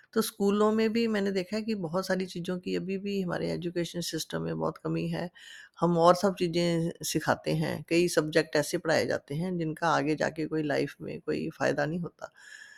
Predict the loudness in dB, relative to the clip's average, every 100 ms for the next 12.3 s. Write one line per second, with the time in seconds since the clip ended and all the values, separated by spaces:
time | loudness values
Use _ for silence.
0 | -20 _ _ 2 4 6 6 6 6 4
1 | 2 0 0 2 2 0 -4 2 4 6
2 | 4 2 2 2 2 0 -2 -4 -2 -6
3 | _ _ _ _ 0 0 4 4 4 4
4 | 4 4 0 0 -2 0 0 -2 -4 2
5 | 4 4 2 0 0 0 0 -2 -2 -2
6 | -4 -2 -2 -2 -4 -2 -2 -4 -6 -4
7 | -4 -4 -2 0 0 0 -2 -2 -4 -2
8 | 0 0 0 -2 -4 -2 -4 -4 0 0
9 | 2 2 2 2 2 2 -2 0 0 2
10 | 2 4 4 4 4 4 4 4 2 2
11 | 2 2 0 2 2 4 4 4 2 -2
12 | -14 -16